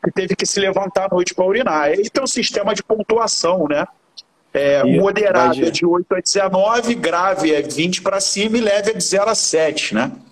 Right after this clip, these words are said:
Speaker 2: Isso.
Speaker 1: Então, quando é zero a sete e o cara não tem comprometimento de qualidade de vida, nada.
Speaker 2: Sem problemas, é.
Speaker 1: Agora, eventualmente, né, ele tem uma pontuação,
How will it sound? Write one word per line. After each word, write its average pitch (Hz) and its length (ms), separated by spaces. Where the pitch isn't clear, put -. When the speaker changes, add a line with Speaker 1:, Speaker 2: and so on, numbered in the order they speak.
Speaker 2:
Isso. 107 280
Speaker 1:
Então, 208 1080
quando 233 280
é 208 80
zero 190 260
a 180 80
sete 156 600
e 123 200
o 143 80
cara 165 300
não 170 160
tem 175 260
comprometimento 147 920
de 123 80
qualidade 135 520
de 151 80
vida, 233 320
nada. 208 380
Speaker 2:
Sem 123 200
problemas, 110 640
é. 101 180
Speaker 1:
Agora, 196 520
eventualmente, 233 1080
né, 196 360
ele 185 280
tem 180 320
uma 175 180
pontuação, 165 1040